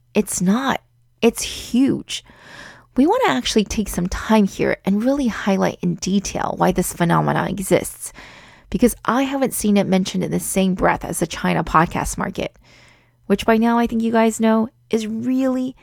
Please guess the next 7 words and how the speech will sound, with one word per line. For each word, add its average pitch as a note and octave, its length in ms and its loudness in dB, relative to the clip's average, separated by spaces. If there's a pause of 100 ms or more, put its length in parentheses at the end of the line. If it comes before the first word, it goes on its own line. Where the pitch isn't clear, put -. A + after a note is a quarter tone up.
(440)
more C4+ 360 -2
like B3 240 0
the A3 80 -4
China A3 560 0 (240)
educational F3 960 0
lecture F3+ 340 2
market. - 560 -10